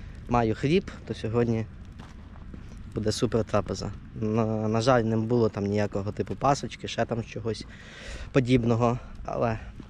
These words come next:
нічого страшного. То що, будемо вертатися до нашої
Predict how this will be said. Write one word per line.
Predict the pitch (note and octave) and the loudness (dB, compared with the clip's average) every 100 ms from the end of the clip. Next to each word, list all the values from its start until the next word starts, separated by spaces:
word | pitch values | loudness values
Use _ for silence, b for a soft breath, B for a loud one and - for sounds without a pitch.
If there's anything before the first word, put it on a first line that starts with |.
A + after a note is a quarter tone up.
| - - - - - - - B B B B B B - - - | -18 -20 -20 -18 -18 -16 -18 B B B B B B -20 -18 -8
нічого | A2 G#2+ - A2 A2 | -6 -2 2 0 0
страшного. | - G#2+ - G#2 G2 G#2 B B - - | -2 0 0 0 -2 -6 B B -18 -6
То | C4 | 0
що, | - G3 A#2 - C3 | 4 4 2 -10 -4
будемо | C#3 F3+ | 2 4
вертатися | F3+ F3+ F#3 F3 E3+ E3+ | 4 4 4 2 0 0
до | E3 E3+ E3+ E3+ E3 - - - B B B B B - | 4 6 6 4 0 -8 -20 -20 B B B B B -2
нашої | C#3+ D3 D3+ D3+ D3+ | 0 0 2 4 4